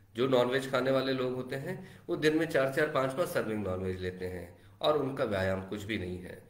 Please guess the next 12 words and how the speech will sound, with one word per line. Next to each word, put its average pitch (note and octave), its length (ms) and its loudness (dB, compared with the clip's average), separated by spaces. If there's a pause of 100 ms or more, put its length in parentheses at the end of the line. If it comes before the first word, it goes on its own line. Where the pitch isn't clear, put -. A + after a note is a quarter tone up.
(220)
तो F3 60 -4
उनका E3 180 0
saturated A#2+ 520 -2
fat F2+ 280 -4
ये A2 60 -6 (100)
पाँच G#2+ 160 -2
से A#2 120 -4
छः B2 260 -4
परसेंट F#2+ 360 -6
की G2+ 60 -10
परिधि F2+ 480 -10 (340)
बहुत G#2+ 680 2